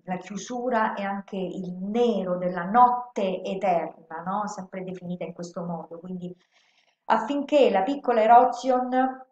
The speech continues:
parvola è un diminutivo di parvus, parvulus è un diminutivo, finale negativa, ne orrescat,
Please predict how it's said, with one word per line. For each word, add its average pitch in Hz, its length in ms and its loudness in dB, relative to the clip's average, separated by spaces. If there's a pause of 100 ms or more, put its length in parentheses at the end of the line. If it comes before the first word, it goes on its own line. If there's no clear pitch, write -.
(800)
parvola 208 460 4
è 196 40 -2
un 196 60 -4
diminutivo 196 480 -6
di 185 140 -4
parvus, 185 720 2
parvulus 190 800 -4
è 175 160 -2
un 180 100 -8
diminutivo, 190 960 -4
finale 226 420 -2
negativa, 196 800 -4
ne 190 180 -6
orrescat, 190 1200 -2